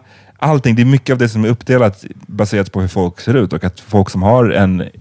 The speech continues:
annan etnisk bakgrund än svensk oftast liksom befinner sig närmare botten.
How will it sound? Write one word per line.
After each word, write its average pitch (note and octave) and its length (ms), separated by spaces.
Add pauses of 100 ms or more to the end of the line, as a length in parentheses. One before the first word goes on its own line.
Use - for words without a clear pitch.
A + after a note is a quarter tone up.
(160)
annan F2+ 500 (240)
etnisk F#2+ 360
bakgrund F#2 320
än F2 100
svensk G#2+ 400
oftast F#2 600
liksom F#2 380
befinner C3 460
sig E2+ 320 (300)
närmare F#2+ 340
botten. D#2+ 420